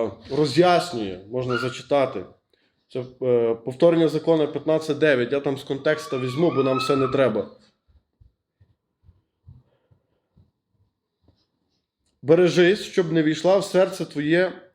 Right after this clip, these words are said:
беззаконня, беззаконна думка». Там призивається до того, щоб людина береглася, щоб в серце не війшла беззаконна думка.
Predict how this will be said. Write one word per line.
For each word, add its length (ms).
беззаконня, 1000
беззаконна 720
думка». 460
Там 200
призивається 760
до 120
того, 300
щоб 340
людина 400
береглася, 640
щоб 180
в 40
серце 460
не 140
війшла 360
беззаконна 640
думка. 420